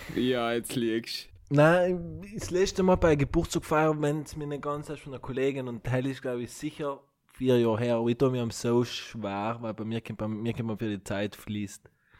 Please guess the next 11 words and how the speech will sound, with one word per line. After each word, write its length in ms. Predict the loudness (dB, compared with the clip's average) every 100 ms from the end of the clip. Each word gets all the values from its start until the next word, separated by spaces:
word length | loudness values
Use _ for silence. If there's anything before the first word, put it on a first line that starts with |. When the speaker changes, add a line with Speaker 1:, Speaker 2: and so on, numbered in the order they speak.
| _ _ -20 _
Speaker 1:
Also 340 | -4 -2 0 2
haben 160 | 2
wir 120 | 2 0
jetzt 180 | 0
ein 80 | 0
Mittel 260 | 0 0 -2
gefunden, 600 | -2 -2 -2 -2 -2 0
äh, 420 | 0 0 0 -2
für 260 | -2 -2 0
jeden 420 | 0 0 0 -2
Burggräfler. 1000 | 0 -2 -2 -2 0 0 -2 -2 -2